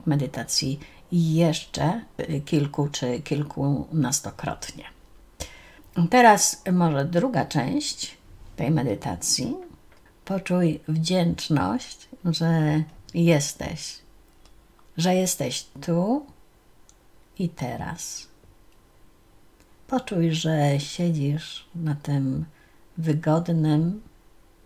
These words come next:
miejscu, w którym teraz jesteś. Poczuj wdzięczność, że jest ci ciepło. Poczuj wdzięczność za to,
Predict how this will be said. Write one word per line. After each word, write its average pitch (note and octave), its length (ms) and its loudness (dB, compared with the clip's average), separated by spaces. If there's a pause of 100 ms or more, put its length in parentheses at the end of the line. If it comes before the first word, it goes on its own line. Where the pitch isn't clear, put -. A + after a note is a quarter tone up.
(1200)
miejscu, D#3 880 0
w - 60 -20
którym D3 360 -2
teraz D3+ 340 -4
jesteś. D3 760 -8 (1080)
Poczuj A3+ 300 0
wdzięczność, E3+ 1200 -2 (340)
że E3+ 180 2
jest D3+ 280 -2
ci D#3+ 120 -12
ciepło. D#3 760 -8 (1900)
Poczuj A#3 280 0
wdzięczność F3+ 1300 -2 (920)
za E3+ 340 0
to, C#3+ 380 -2